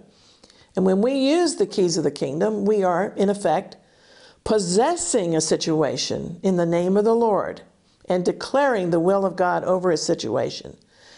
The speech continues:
And we're taking executive action on behalf of the King of Kings and Lord of Lords. Now, the third type of prayer Paul called intercessions.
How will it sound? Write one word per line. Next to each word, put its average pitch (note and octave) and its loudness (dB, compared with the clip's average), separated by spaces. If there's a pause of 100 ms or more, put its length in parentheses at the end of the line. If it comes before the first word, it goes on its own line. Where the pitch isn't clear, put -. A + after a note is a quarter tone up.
(100)
And F3 0
we're E3+ 2
taking F#3 -4
executive F#3 0 (320)
action F#3+ -2
on E3+ 0
behalf F#3+ -2
of - -2 (240)
the D3+ -2
King A#3 0
of A#3 -4
Kings E3 -2
and F3 0
Lord E3 0
of E3+ -2
Lords. - -2 (2250)
Now, C#4+ 2
the G#3 2
third D#4+ 0
type A3 0
of F#3+ -2
prayer G#3 0 (920)
Paul G3+ 0
called F#3 0
intercessions. A3+ -2